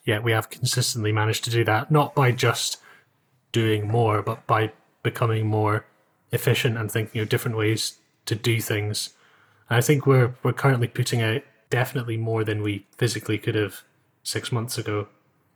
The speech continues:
but also definitely more than I, if you had asked me, would have thought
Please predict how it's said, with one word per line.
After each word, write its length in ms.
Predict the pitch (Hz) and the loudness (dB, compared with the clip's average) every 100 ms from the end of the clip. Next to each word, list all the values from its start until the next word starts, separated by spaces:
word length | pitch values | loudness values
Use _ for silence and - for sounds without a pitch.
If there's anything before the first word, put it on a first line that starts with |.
| _ _ _ | _ _ _
but 240 | - 110 - _ _ - | -4 -4 -6 _ _ -4
also 320 | 123 120 127 | 0 0 0
definitely 400 | 113 110 113 117 | 0 -2 -4 -4
more 220 | 113 110 | -2 -2
than 120 | 107 104 | -2 0
I, 340 | 107 104 101 _ _ _ - | 0 0 -2 _ _ _ -2
if 140 | 110 | 2
you 100 | 107 | 2
had 120 | 110 | 2
asked 260 | 107 104 127 | 2 0 -2
me, 200 | 104 98 _ - | -4 -6 _ -4
would 100 | 107 | -4
have 100 | 101 | -4
thought 460 | - 123 107 - | -2 0 2 -2